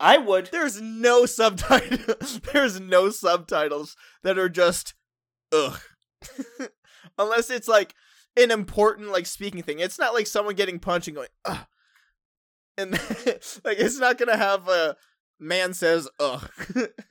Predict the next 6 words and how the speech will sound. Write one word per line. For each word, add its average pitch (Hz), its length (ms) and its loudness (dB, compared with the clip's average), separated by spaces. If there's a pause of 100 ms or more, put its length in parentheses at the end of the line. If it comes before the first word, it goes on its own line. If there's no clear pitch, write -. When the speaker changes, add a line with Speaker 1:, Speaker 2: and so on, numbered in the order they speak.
(1600)
Speaker 1:
It 160 180 -10
should. - 340 -10 (480)
They 156 140 -12
should 226 160 -18
be 285 100 -10
thorough. 262 400 -8